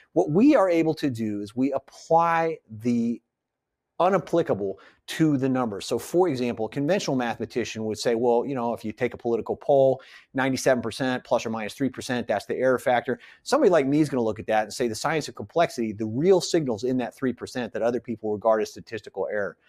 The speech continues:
So when we're looking at this, I'm looking at big, drawn out themes. I wanna focus on where the money is going, where the money is gonna get spent,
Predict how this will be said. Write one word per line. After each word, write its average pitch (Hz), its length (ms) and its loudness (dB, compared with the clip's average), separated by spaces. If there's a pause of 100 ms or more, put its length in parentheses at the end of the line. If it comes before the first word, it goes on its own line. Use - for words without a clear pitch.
(300)
So 143 300 2 (280)
when 127 160 2
we're 185 160 6
looking 196 220 2
at 165 100 0
this, 180 280 2
I'm 123 140 0
looking 123 260 -2
at 98 180 -8
big, 143 300 2 (240)
drawn 131 300 2
out 135 200 -2
themes. 160 460 0
I - 80 -4
wanna 120 240 -2
focus 131 460 -2
on 117 260 -6
where 147 240 4
the 156 100 2
money 127 400 -2
is 120 160 -2
going, 127 520 0
where 143 180 4
the 147 80 0
money 131 300 -2
is 117 100 -6
gonna 120 180 -4
get 110 200 -6
spent, 123 360 -6